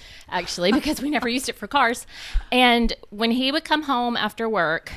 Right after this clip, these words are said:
every single day, he, he would walk into the kitchen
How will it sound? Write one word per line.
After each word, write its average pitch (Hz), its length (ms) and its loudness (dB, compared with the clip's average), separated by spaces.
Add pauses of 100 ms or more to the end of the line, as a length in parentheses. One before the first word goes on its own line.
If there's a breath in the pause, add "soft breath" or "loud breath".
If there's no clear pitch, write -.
(440 loud breath)
every 240 460 0
single 214 300 -8
day, 139 420 -4 (380 loud breath)
he, - 240 -12
he 214 180 -6
would 170 140 -4
walk 165 180 2
into 220 140 -4
the 247 80 -2
kitchen 170 480 -6